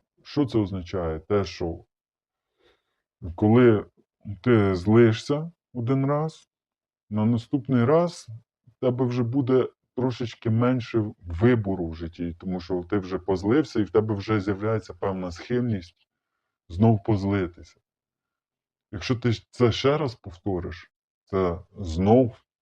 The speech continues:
е, все більше, ще більше закріплює звичку злитися на людину при певній поведінці.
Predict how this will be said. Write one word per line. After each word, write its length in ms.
е, 220
все 220
більше, 640
ще 220
більше 640
закріплює 640
звичку 440
злитися 560
на 140
людину 440
при 160
певній 340
поведінці. 720